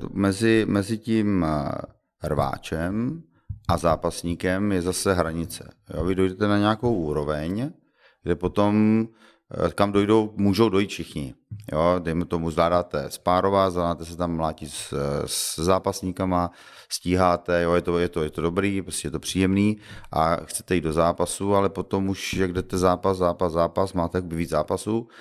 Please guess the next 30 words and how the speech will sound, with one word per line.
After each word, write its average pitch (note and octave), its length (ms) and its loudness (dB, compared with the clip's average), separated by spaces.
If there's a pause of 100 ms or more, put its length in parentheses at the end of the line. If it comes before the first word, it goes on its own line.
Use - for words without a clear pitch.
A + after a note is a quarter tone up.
(200)
tak D#2+ 140 -8
potom F2+ 260 0
přichází F#2 420 0
kvalitnější F#2 500 -4
soupeři F2 520 -2
a F#2 40 0
tam E2+ 180 -4
se - 160 -2
láme E2+ 240 0
chleba. D2+ 320 -6 (440)
Jo, D2+ 200 -2
tam D#2 300 -4
potom F#2 520 0 (360)
ten F#2 160 0
člověk F#2 380 0
buď F2 200 -8
to F#2+ 100 0
řekne, F#2 260 0
"Hele, F2 200 4
tyjo, F2 320 0
prostě F2 380 -4 (520)
už - 100 -6
na F2+ 80 2
to F2+ 100 -2
nemám," E2+ 600 -2 (760)
a D#2 800 2
zůstanu E2+ 420 -2
prostě E2+ 280 -6
takový, F2 320 0
jaký F2 180 0